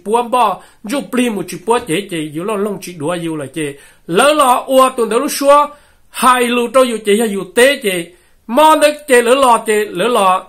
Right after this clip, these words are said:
đầu chỉ đâu có chế. Chuyện thế chế lỡ lọ cho con mùa lấy nhà chia sư họ.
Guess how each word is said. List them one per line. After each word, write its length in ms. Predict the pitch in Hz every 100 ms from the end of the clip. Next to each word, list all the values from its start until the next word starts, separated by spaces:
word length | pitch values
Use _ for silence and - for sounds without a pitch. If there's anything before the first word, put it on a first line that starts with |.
| -
đầu 240 | 190 190 180
chỉ 180 | 208 143
đâu 140 | 196
có 120 | 220 226
chế. 340 | - 170 165 - _ _ _
Chuyện 260 | 226 233
thế 200 | 208 277 269
chế 100 | 226
lỡ 120 | 254
lọ 100 | 220 -
cho 140 | 277
con 200 | 269 247
mùa 140 | 220
lấy 140 | 214 214
nhà 200 | 240 247
chia 320 | 247 262 254 247
sư 120 | 254
họ. 460 | 190 165 147 131